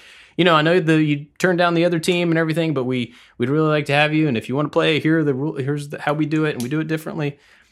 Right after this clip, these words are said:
And they are like, like, "We really want you to be on the team." The thing that's crazy to me, I'm really, really proud of her, but it's crazy to me that she has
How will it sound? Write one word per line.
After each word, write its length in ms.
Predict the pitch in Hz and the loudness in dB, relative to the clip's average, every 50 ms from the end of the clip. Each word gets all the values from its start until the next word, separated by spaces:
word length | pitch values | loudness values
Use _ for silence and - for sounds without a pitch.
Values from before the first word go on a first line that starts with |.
| _ | _
And 160 | - 107 107 113 | -6 -4 -2 0
they 120 | 131 170 | 0 2
are 120 | 185 160 | 2 0
like, 440 | 127 117 110 92 85 73 - - - _ _ _ _ _ _ _ _ _ _ _ _ _ _ _ _ _ _ _ _ _ _ _ _ _ | 0 0 0 -2 -2 -4 -10 -16 -20 _ _ _ _ _ _ _ _ _ _ _ _ _ _ _ _ _ _ _ _ _ _ _ _ _
like, 220 | - 110 92 90 - - | -6 -4 -4 -4 -6 -6
"We 180 | 110 120 131 | -4 -2 -2
really 400 | 131 117 117 123 131 131 123 117 | -2 0 0 0 2 2 0 0
want 300 | 113 107 110 107 104 - | 0 -2 -2 -2 -4 -4
you 100 | 120 113 | -4 -4
to 80 | 104 107 | -4 -4
be 180 | 95 107 101 | -4 -2 -2
on 160 | 104 101 95 90 | -2 -2 -4 -6
the 60 | 87 | -10
team." 380 | - - 120 110 87 82 85 - _ _ _ _ _ _ _ _ _ _ _ | -10 -8 -6 -6 -6 -6 -10 -14 _ _ _ _ _ _ _ _ _ _ _
The 80 | 143 | -4
thing 160 | 139 220 285 | -2 2 2
that's 160 | 392 381 - - | 2 2 0 -4
crazy 380 | - - 185 185 196 175 147 | -4 0 0 2 2 2 2
to 60 | 113 | 0
me, 340 | 101 90 85 80 92 113 127 _ _ _ _ _ _ _ _ _ _ _ _ _ _ _ _ - _ | 0 -4 -4 -6 -8 -8 -10 _ _ _ _ _ _ _ _ _ _ _ _ _ _ _ _ -4 _
I'm 160 | 139 139 139 | 0 2 4
really, 220 | 156 185 202 196 | 4 6 6 6
really 200 | 190 185 175 170 | 4 4 4 0
proud 300 | 165 - - 120 107 98 | -2 0 0 0 0 0
of 100 | 92 85 | -4 -8
her, 280 | - 82 78 85 107 - _ _ _ _ _ _ _ _ _ | -12 -14 -12 -12 -14 -16 _ _ _ _ _ _ _ _ _
but 100 | - 151 | 0 0
it's 160 | 165 160 - | 0 0 -4
crazy 420 | - - - - - 247 247 240 214 | -10 -8 -8 -6 -4 -4 -2 -2 0
to 80 | 180 | 0
me 200 | 156 139 127 123 | 0 2 0 0
that 160 | 123 123 113 - | -2 -4 -4 -6
she 600 | - - - 151 147 147 147 147 147 143 - _ _ _ _ _ _ _ _ _ _ _ | -6 -4 -2 -2 -2 -2 -2 -2 -4 -4 -6 _ _ _ _ _ _ _ _ _ _ _
has 640 | - - 139 139 143 131 123 123 113 - - - | -10 -6 -4 -4 -2 -2 -4 -4 -6 -8 -10 -10